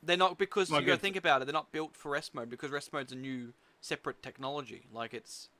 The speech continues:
Speaker 2: No, rest mode is on P S four.
Speaker 1: Hmm, but I think it's different. It's done a little bit different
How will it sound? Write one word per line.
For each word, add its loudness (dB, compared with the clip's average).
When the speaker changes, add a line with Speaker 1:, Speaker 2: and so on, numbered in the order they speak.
Speaker 2:
No, -10
rest 0
mode 8
is 2
on 2
P 0
S -6
four. -6
Speaker 1:
Hmm, -8
but 0
I 2
think -6
it's -10
different. -10
It's -14
done -4
a -12
little -10
bit -10
different -14